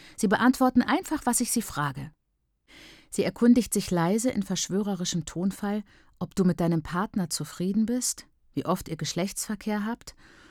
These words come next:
und ob du das Gefühl hast, dass dieser Teil deines Lebens Einfluss hat auf deine derzeitige Situation. Während sie dir die Fragen stellt, starrt sie dich an, als wärst du ein Buch,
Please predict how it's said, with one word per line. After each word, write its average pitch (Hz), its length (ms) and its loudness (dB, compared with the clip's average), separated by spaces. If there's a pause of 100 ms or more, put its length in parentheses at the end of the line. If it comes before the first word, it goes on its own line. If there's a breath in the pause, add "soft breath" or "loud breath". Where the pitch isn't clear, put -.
(220 soft breath)
und 165 180 0
ob 208 160 0
du 262 100 2
das 208 180 0
Gefühl 220 460 0
hast, 233 260 -2
dass 185 180 -2
dieser 226 300 2
Teil 185 300 0
deines 180 320 0
Lebens 196 380 0
Einfluss - 580 -4
hat 190 160 -6
auf 151 140 -6
deine 170 240 0
derzeitige 170 640 -2
Situation. 151 760 -4 (1300 soft breath)
Während 214 300 4
sie 233 120 2
dir 214 140 2
die 190 120 2
Fragen 190 400 -2
stellt, 233 360 -2
starrt 185 360 0
sie 202 120 -2
dich - 280 -6
an, 196 240 0 (100)
als 165 220 -4
wärst 190 280 2
du - 60 -8
ein 180 220 -4
Buch, - 360 -10